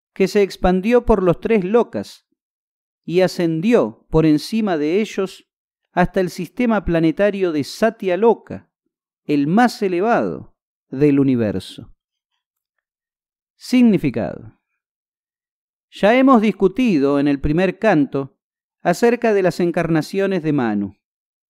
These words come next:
En un día de Brahma hay catorce Manus, los cuales van cambiando uno tras otro. Así pues, hay cuatrocientos veinte Manus en un mes de Brahma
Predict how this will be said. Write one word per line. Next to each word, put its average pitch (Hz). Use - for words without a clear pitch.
En 123
un 180
día 190
de 175
Brahma 196
hay 196
catorce 220
Manus, 147
los 165
cuales 208
van 196
cambiando 180
uno 247
tras 214
otro. 110
Así 139
pues, 208
hay -
cuatrocientos 226
veinte 202
Manus 170
en 156
un 190
mes 185
de 180
Brahma 160